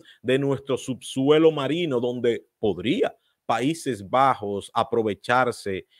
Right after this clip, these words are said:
y tomar nuestro petróleo en nuestra zona económica exclusiva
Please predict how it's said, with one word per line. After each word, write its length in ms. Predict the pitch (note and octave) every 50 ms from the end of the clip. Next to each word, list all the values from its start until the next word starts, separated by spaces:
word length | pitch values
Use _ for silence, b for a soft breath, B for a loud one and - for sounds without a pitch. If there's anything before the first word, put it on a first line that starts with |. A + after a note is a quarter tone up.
| b b b
y 200 | b A#2 A2+ A2
tomar 680 | - - C3+ A#2 A2 G#2+ A2+ A#2+ C3 C3 B2+ A#2+ A2 - -
nuestro 580 | B2 A#2 A#2+ A#2+ A#2+ A#2+ A2 - - A#2 A2 -
petróleo 680 | A2+ G#2 - - A#2 B2+ C3+ C3+ B2+ B2 A2+ G#2 - -
en 220 | A2 A2 A2+ A2
nuestra 360 | A2 G#2+ G#2+ G2+ - A2 G#2+
zona 460 | - - - A#2+ A#2+ B2 B2+ B2 A#2
económica 720 | A2+ G2+ - A2+ A2 A2 A2+ A#2+ A#2+ G#2+ - - A2 G#2 G#2+
exclusiva 960 | G2+ - - _ - A#2 A2 G2+ - - B2+ C#3 C#3 C3+ G#2+ G2 F#2 F2 -